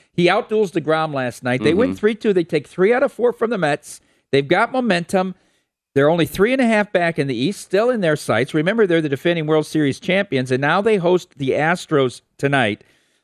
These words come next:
Speaker 1: Lance McCullers Junior making his second start off the I L against Kyle Wright. Braves a dollar twenty-five favorite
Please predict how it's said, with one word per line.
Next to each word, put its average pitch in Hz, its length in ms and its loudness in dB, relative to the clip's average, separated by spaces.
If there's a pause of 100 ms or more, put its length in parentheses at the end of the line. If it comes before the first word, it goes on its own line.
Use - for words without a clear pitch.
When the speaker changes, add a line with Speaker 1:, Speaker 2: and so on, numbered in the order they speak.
(140)
Speaker 1:
Lance 175 360 0
McCullers 180 480 2
Junior 180 300 2
making 139 280 0
his 117 100 -2
second 160 320 -2
start 156 340 0
off 143 200 0
the 139 160 -4
I 147 260 2
L 147 260 2
against 127 360 -4
Kyle 156 360 0
Wright. 131 380 0 (540)
Braves 165 300 4
a 151 40 -4
dollar 156 300 2
twenty-five 170 580 0
favorite 156 520 0